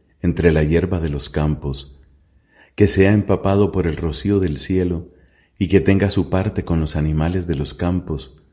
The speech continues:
hasta que pasen sobre él siete tiempos". Esta es la interpretación, rey, y es el decreto del Altísimo que alcanza a mi señor el rey.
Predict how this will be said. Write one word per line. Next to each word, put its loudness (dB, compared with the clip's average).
hasta 0
que 0
pasen 0
sobre 2
él 0
siete -2
tiempos". -6
Esta 2
es 0
la 2
interpretación, 0
rey, -4
y 4
es 2
el 2
decreto 4
del 2
Altísimo -2
que -2
alcanza -2
a 0
mi 0
señor -2
el -4
rey. -4